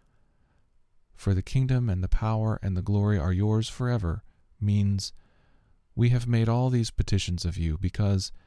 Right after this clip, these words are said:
as our all-powerful King, you are both willing and able to give us all that is good, and because your holy name, and not we ourselves, should receive all the praise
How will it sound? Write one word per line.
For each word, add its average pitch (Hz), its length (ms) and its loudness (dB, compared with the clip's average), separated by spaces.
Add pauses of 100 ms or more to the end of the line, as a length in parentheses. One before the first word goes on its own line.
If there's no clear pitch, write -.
(160)
as 104 200 0
our 110 320 2
all-powerful 113 840 0
King, 90 440 -2 (220)
you 104 160 4
are 101 80 4
both 95 260 2
willing 120 320 2
and 113 120 0
able 85 280 0
to 92 120 -4
give 98 200 0
us 98 180 0
all 107 300 0
that 101 140 0
is 98 160 -2
good, 98 320 0
and 90 140 0
because 101 440 -2
your 107 240 0
holy 123 260 0
name, 95 340 0 (600)
and 82 140 -2
not 104 240 2
we 113 160 2
ourselves, 95 680 -2 (120)
should - 260 -4
receive 90 480 -2
all 107 200 0
the 107 100 0
praise 82 540 -2